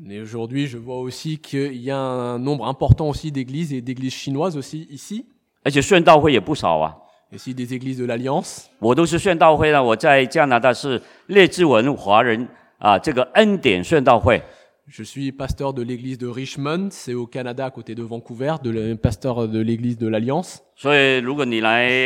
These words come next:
Speaker 2: 呃，加拿大列治文的时候，一定要找我，我们都是宣-，宣道家里面的人啊。
Speaker 1: Voilà, si vous venez, euh, vous pouvez venir me voir si vous venez à Richmond.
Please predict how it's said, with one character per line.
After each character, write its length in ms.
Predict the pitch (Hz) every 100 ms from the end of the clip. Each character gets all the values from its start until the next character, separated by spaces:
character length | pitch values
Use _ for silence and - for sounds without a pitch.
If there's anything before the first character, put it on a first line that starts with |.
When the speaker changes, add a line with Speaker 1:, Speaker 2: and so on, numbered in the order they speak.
| 131 131 127
Speaker 2:
呃， 240 | 101 98
加 160 | 95 131
拿 160 | 113
大 480 | 110 117 113 107 104
列 180 | 120 131
治 160 | -
文 180 | 123 95
的 80 | 104
时 120 | 95
候， 100 | 95
一 180 | 110 127
定 180 | 127 135
要 120 | 123
找 220 | - 87
我， 220 | 113 90
我 100 | 85
们 120 | 87 110
都 120 | 127
是 120 | 120
宣-， 140 | 123 123
宣 200 | - 143
道 220 | 117 123
家 240 | 107 147 123
里 100 | 90
面 160 | 95
的 80 | 101
人 240 | 92 85
啊。 240 | 87 85 107
Speaker 1:
Voilà, 180 | 107 101
si 180 | 95 127
vous 120 | 123
venez, 460 | 117 135 143 147 139
euh, 200 | 120 113
vous 120 | 110
pouvez 180 | - 165
venir 240 | 156 151
me 100 | 143
voir 240 | 131 147 151
si 140 | 135
vous 140 | 120
venez 100 | 123
à 80 | 123
Richmond. 540 | 117 131 - 135 170